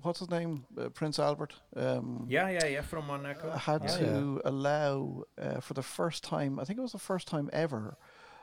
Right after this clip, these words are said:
Speaker 1: uh, th-, a helicopter. So they had helicopter shots, and apparently told us that it was beautiful. So they had overhead shot of the cars driving, you know, in the,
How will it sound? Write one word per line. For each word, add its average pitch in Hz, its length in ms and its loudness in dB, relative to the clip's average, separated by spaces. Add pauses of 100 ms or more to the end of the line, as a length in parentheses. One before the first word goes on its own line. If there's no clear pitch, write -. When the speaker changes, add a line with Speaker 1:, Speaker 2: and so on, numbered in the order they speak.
(120)
Speaker 1:
uh, 117 280 0 (200)
th-, - 120 -14 (140)
a 135 100 -2
helicopter. 143 840 0
So 127 140 -6
they 139 80 2
had 147 160 2
helicopter 156 520 0
shots, - 280 -6
and 127 80 -2
apparently 151 340 0
told 151 240 0
us 139 120 -2
that 117 120 0
it 107 160 -2
was 107 140 -8
beautiful. 135 600 0
So 127 200 2
they 120 140 2
had 127 260 2 (680)
overhead 151 480 4
shot 123 260 4
of 107 80 -2
the 131 80 -4
cars 123 400 0
driving, 113 560 0
you 131 100 -4
know, 117 140 0
in 110 60 -8
the, 117 120 -2